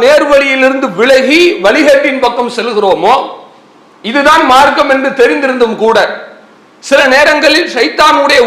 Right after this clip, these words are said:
ஊசலாட்டத்தின் காரணத்தினால் நன்மையிலிருந்து தீமையின் பக்கம் போவோம் அல்லவா, மனிதன் என்கிற அடிப்படையில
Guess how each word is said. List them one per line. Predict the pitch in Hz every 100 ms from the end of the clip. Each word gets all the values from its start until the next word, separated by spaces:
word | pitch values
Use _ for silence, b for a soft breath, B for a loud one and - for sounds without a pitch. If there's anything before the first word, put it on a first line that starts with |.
| 277
ஊசலாட்டத்தின் | - 277 277 269 262 262 233
காரணத்தினால் | 233 233 202 196 156 165 - - - - b b b - 160
நன்மையிலிருந்து | 294 370 370 339 294 302 294 214
தீமையின் | 294 302 285 262
பக்கம் | 247 254 254
போவோம் | 240 254 247
அல்லவா, | 202 214 226 - - - 185
மனிதன் | 254 294 277 262
என்கிற | 254 262 226
அடிப்படையில | 220 208 170 135